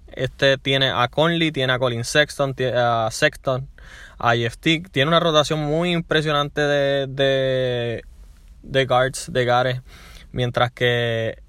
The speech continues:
el, el equipo de Periquito Pimpín se puede decir lo mismo, ya que tiene a Libra Bradley, Billy, a Kyle Lowry. Es un equipo un poquito más redondeado,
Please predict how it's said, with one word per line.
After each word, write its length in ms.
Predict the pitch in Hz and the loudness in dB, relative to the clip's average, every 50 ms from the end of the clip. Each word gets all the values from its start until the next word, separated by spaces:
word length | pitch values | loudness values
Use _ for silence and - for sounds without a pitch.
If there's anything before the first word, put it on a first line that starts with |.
| - - | -10 -4
el, 920 | 120 123 123 120 117 117 117 117 113 113 110 110 107 104 98 90 - - - - - - | -2 -2 0 0 -2 -2 -4 -4 -4 -4 -4 -6 -6 -6 -8 -8 -10 -12 -18 -16 -8 -6
el 140 | 117 123 120 | -2 -2 -2
equipo 420 | 113 123 139 139 - 156 156 151 | -2 -2 -4 -2 0 0 0 2
de 360 | 147 147 143 143 139 139 135 131 | 2 2 2 2 2 0 0 0
Periquito 420 | - 139 139 143 135 139 143 143 | 0 0 0 0 -2 -2 -2 -2
Pimpín 380 | 143 151 151 147 - 127 127 131 | -2 -2 -4 -4 -4 -4 -4 -4
se 160 | - - 120 | -4 -6 -6
puede 260 | - 120 117 120 127 | -4 -2 -2 -2 0
decir 240 | 135 135 131 143 139 | -2 -2 -2 -4 -4
lo 120 | 147 143 143 | -2 -2 -2
mismo, 260 | 139 135 131 127 120 | -2 -4 -4 -4 -4
ya 100 | 117 113 | -4 -4
que 80 | 120 | -4
tiene 220 | 117 127 127 131 131 | -4 -4 -2 -2 -2
a 60 | 127 | -2
Libra 360 | 131 127 131 131 131 127 127 | 0 0 0 0 2 0 0
Bradley, 300 | 123 123 120 120 120 113 | 0 0 -2 -2 -2 -4
Billy, 160 | 113 113 120 | -4 -2 0
a 100 | 123 127 | 0 0
Kyle 200 | - 135 135 135 | 2 2 0 2
Lowry. 360 | 135 131 123 123 123 123 127 - - - - - - - - | 2 0 0 0 -2 -6 -8 -10 -14 -20 -20 -20 -20 -16 -8
Es 80 | - 120 | -4 -2
un 100 | 123 139 | -2 0
equipo 240 | 143 160 151 156 151 | 0 0 0 0 0
un 80 | 147 | 0
poquito 340 | - 147 143 147 139 143 143 | 2 2 2 2 2 0 2
más 160 | 143 143 143 | 2 2 2
redondeado, 760 | 147 147 143 139 135 131 127 127 123 127 127 127 123 131 | 4 2 2 2 0 0 2 2 4 4 4 2 0 -2